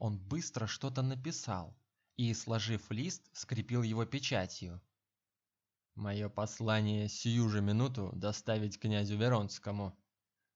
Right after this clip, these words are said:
протянул князь конверт ошарашенному Тимофею. «Живо!» прикрикнул князь, и управляющий сорвался с места. Влад открыл сейф в ящике своего стола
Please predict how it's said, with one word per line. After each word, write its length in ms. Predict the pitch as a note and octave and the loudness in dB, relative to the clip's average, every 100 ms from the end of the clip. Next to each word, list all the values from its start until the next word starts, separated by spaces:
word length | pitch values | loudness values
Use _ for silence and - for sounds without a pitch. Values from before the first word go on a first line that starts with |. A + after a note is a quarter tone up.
| _ | _
протянул 440 | A2 G#2+ A#2 A2 | -2 0 2 2
князь 360 | G#2 A#2 A2 - | 2 0 0 -2
конверт 520 | - G#2 G2+ C#3+ B2+ - | -2 -2 0 -2 -4 -4
ошарашенному 640 | A#2 A2+ A2 G#2+ A2 A2+ | -2 2 2 0 0 -2
Тимофею. 640 | B2 B2 C3 B2+ F#2+ F2 E2+ _ _ _ _ _ _ - | 0 0 0 0 0 -2 -8 _ _ _ _ _ _ -8
«Живо!» 640 | G2+ G2+ C3+ F3+ G#2 F#2+ - _ _ _ _ _ _ _ | -4 4 8 8 6 2 -8 _ _ _ _ _ _ _
прикрикнул 600 | G#2 G#2 - A2+ - G#2+ | -4 -4 0 -2 2 0
князь, 500 | G2 A2+ C3 C3 - - | 0 2 2 0 -4 -2
и 100 | A2+ | -2
управляющий 800 | G#2 G#2 G2+ A#2+ B2+ G#2+ - G#2 | 0 -2 0 2 2 0 -2 -4
сорвался 560 | A2+ A2 A2+ G2+ - | -2 2 2 0 -4
с 120 | A2+ C3 | -6 0
места. 480 | B2+ G2+ - F#2 - _ _ _ _ _ _ _ _ _ | 0 0 -6 -14 -16 _ _ _ _ _ _ _ _ _
Влад 440 | G#2+ G#2 A#2+ E3 E3 | -6 0 0 0 0
открыл 420 | A#2 B2+ C#3 C#3 | -4 -2 -2 -2
сейф 400 | B2+ - F3+ F#3 - | -2 -2 -2 -4 -6
в 80 | G#2+ | 0
ящике 460 | A#2+ A2 - - A2+ | 2 2 0 -4 -4
своего 360 | A2 A2 A2 | -2 0 -2
стола 560 | - - A#2 G#2 F2 | -4 -4 -2 -2 -4